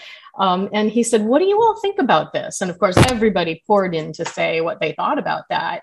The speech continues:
And because most people one hundred percent agree with him, and most of the people that I have worked with in my M F A program up at the University of Alaska also agreed,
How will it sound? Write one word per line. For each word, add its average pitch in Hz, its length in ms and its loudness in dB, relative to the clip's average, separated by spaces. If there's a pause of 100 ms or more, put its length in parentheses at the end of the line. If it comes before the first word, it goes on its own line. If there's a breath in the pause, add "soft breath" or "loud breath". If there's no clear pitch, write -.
And 180 360 -4 (680 loud breath)
because 269 720 2
most 202 560 2
people 214 500 0
one 185 140 -2
hundred 202 240 -4
percent 220 300 -2
agree 175 360 -4
with 294 200 -4
him, 143 400 -14 (420 soft breath)
and 185 400 -4
most 208 360 0
of 196 160 0
the 190 60 -10
people 202 260 -6
that 175 120 -4
I 190 180 4
have 240 180 0
worked 165 220 -4
with 170 160 -4
in 180 120 -4
my 165 140 -4
M 175 140 -4
F 165 160 -6
A 208 120 0
program 160 480 -8
up 160 160 -10
at 165 180 -8
the 170 80 -6
University 170 580 -8
of 165 100 -10
Alaska - 500 -8 (420 loud breath)
also 226 360 2
agreed, 147 500 -8